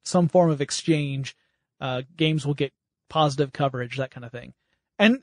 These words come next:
whether or not that's true, it doesn't justify the incredibly evil tactics that were being used to punish, quote unquote, people who were supposedly perpetrating these events.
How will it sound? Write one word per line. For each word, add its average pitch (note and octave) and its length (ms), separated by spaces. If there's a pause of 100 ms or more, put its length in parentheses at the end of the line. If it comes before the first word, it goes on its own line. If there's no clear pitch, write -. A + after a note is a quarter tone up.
whether B3+ 360
or C#4 60
not A#3 240
that's - 260
true, D#3+ 840
it D#3+ 160
doesn't E3+ 320
justify B2+ 680
the A#2 320 (600)
incredibly C#3 920
evil C3+ 300
tactics - 760
that C#3+ 140
were C3+ 100
being B2+ 240
used A#2+ 380
to B2 400 (580)
punish, D3 640
quote C#3+ 200
unquote, C3 360
people C#3 360
who B2+ 240 (460)
were C3+ 300
supposedly C3 480
perpetrating B2 600
these A#2+ 160
events. A2 420